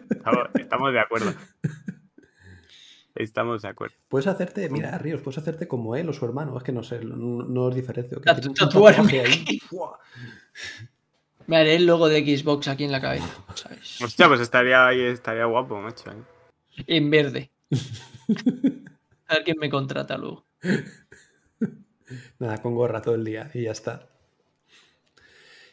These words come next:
Speaker 2: Y, pues nada, pues, eh, no sé si queréis añadir alguna cosita más de qué vais a hacer este verano. Aparte, hemos tocado series, hemos tocado juegos.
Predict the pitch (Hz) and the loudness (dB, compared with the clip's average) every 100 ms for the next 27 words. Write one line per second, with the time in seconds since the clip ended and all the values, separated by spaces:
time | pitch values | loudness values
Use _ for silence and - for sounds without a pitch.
0 | _ _ 151 143 135 127 120 120 131 156 | _ _ -2 2 2 0 -2 -2 0 -2
1 | 180 - 123 113 113 123 113 110 - 131 | -4 -4 -2 -4 -6 -4 -4 -6 -6 -4
2 | 147 202 170 151 139 127 127 120 113 123 | -2 -2 -4 0 2 2 0 -4 -2 -2
3 | 113 120 120 117 120 123 117 120 143 131 | -2 -2 -4 -4 -6 -6 -6 -6 -6 -4
4 | 123 123 117 117 117 123 117 123 117 123 | -2 -2 -4 -6 -4 -4 -2 -2 -2 -4
5 | 127 170 - 180 185 226 190 - - 120 | -4 -6 -4 -4 -4 -4 -8 -12 -6 -4
6 | 101 98 - 160 175 151 139 170 165 151 | -4 -10 -8 -8 -4 -6 -4 -4 -6 -8
7 | 123 113 - - | -8 -8 -14 -20